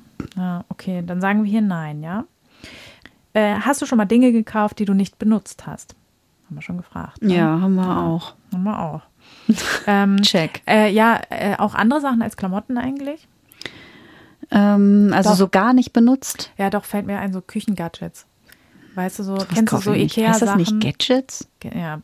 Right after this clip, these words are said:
Speaker 1: bestimmt. <laughs> Keine Ahnung. Ich bin halt ein Brit.
Speaker 2: <laughs> Gadget.
Speaker 1: Ich bin, <laughs> ich bin ein Brite.
Speaker 2: Ein Gatsch.
Speaker 1: <laughs> Ja,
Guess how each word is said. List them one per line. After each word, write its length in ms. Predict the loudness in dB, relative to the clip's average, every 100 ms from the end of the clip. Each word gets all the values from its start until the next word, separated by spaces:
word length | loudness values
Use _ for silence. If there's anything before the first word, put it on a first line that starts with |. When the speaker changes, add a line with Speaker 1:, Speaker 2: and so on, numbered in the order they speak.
| -14
Speaker 1:
bestimmt. 480 | -16 -10 -8 -6 -6 -6 0 0
<laughs> 320 | 2 0 0
Keine 140 | 0 0
Ahnung. 180 | -2 -2 -6 -6
Ich 140 | -6
bin 100 | -2
halt 240 | -2 -2 -6
ein 100 | -8
Brit. 280 | -2 -4 -2 -2
Speaker 2:
<laughs> 200 | 0 2
Gadget. 680 | 2 2 2 -2 -2 -2 -4 -4
Speaker 1:
Ich 180 | -4
bin, 160 | 0 -2 0 -2 0 -4
<laughs> 360 | -4 -10 -10
ich 120 | -18 -4
bin 120 | -2
ein 140 | -2
Brite. 480 | -2 2 2 0 -4 -2
Speaker 2:
Ein 140 | 0
Gatsch. 440 | 0 0 0 -2 -4
Speaker 1:
<laughs> 60 | -6 -8 -6 -8 -8 -8 -4 0
Ja, 140 | 0